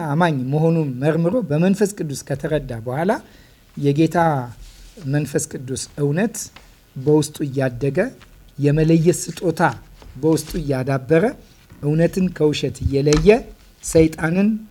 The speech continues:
ከ-፣ እ፣ እንዳመለካከቱና እንዳስተሳሰቡ «አንተ ሰይጣን ነህ፣ ልክ አይደለህም»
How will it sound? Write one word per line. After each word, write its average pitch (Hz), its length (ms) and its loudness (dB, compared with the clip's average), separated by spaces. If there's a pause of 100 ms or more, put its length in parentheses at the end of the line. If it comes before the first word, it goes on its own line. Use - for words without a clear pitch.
ከ-፣ 175 400 6 (440)
እ፣ 139 120 0 (600)
እንዳመለካከቱና 165 1160 4
እንዳስተሳሰቡ 156 880 2 (300)
«አንተ 135 340 0
ሰይጣን 160 560 2
ነህ፣ 117 260 -2
ልክ 143 240 0
አይደለህም» 170 580 8